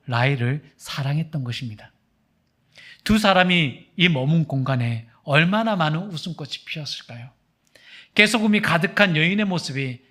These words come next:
상상해 가지 않으십니까? 이렇게 칠 년이 지난 뒤 야곱이 라반에게 말합니다. 야곱이 라반에게 이르되, "내 기한이 찼으니 내 아내를 내게 주소서.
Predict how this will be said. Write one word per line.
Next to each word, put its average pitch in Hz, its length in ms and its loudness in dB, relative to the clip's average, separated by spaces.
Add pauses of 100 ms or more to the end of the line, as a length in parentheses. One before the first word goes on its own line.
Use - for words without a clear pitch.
(220)
상상해 202 540 -8
가지 135 200 -6
않으십니까? 131 640 -10 (1000)
이렇게 233 400 2
칠 294 220 0
년이 277 240 2
지난 160 340 -2
뒤 131 320 -8 (280)
야곱이 160 420 0
라반에게 143 560 2
말합니다. 131 640 -2 (680)
야곱이 196 360 6
라반에게 196 460 6
이르되, 151 500 2
"내 170 140 4
기한이 185 420 2
찼으니 151 720 0 (400)
내 156 200 4
아내를 160 640 2
내게 151 520 2
주소서. 123 600 -4